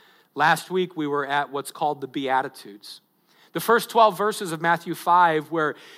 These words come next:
Jesus started with the word beatus, or blessed. And the word blessed, it means divine joy, perfect happiness.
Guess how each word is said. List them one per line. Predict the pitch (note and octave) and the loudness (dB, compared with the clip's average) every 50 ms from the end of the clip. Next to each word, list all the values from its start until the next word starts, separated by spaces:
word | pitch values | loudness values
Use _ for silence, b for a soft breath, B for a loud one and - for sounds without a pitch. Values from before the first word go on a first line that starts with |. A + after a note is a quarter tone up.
| B B B | B B B
Jesus | D3+ - A#3 C4 A#3 F3+ G#3+ G3 | -4 -2 -2 0 0 0 -2 -2
started | - - - - A3 A3+ B3 A#3+ A3+ G3 | -4 -4 0 4 6 6 6 4 2 0
with | G3 F#3+ G3+ - | -2 -2 -2 -2
the | F#3+ | -4
word | F3+ F3+ F#3+ F#3+ F#3+ F#3 F3 D#3+ C#3+ | -2 0 0 2 2 0 0 -2 -4
beatus, | - F#3+ G3+ F#3 F3 - - - C#3 A#2+ A2 - - - | -4 -2 -2 -2 -2 -4 -10 -12 -12 -10 -10 -10 -8 -6
or | D3+ D3 D3 C#3+ C#3+ | -4 -2 -2 -2 -4
blessed. | C#3+ B2 - D#3 E3 E3 E3 F3 E3 - - - | -6 -10 -12 -6 -2 -2 -2 -2 -4 -6 -10 -12
And | G2+ - _ _ _ _ _ _ _ _ _ _ _ _ _ _ _ _ _ _ - C3+ D3 | -16 -20 _ _ _ _ _ _ _ _ _ _ _ _ _ _ _ _ _ _ -12 -6 0
the | |
word | D#3+ F3 E3+ D3+ | 0 0 0 0
blessed, | D3 F3 F3+ F#3+ F#3 - - | 2 4 4 4 4 2 -2
it | F3 E3 E3+ D#3 D#3 | -2 -2 -2 -2 -2
means | E3+ F3+ F#3 F#3 F3+ D#3+ C3+ | -2 -2 -2 -2 -4 -6 -4
divine | - E3+ D#3 C#3 - D#3 D#3 D#3+ E3 E3+ E3+ D#3+ | -2 -4 -2 0 0 2 2 2 0 0 -4 -8
joy, | - F#3 F#3 F#3+ F#3+ E3 D3+ | -8 -6 -6 -4 -2 -4 -4
perfect | - - F#3 E3+ - E3+ D3+ - | -4 -6 -8 -6 -6 -8 -8 -4
happiness. | E3+ E3+ F3 - F3 E3 D#3+ C#3+ - | -2 -2 -2 -2 -4 -6 -6 -6 -8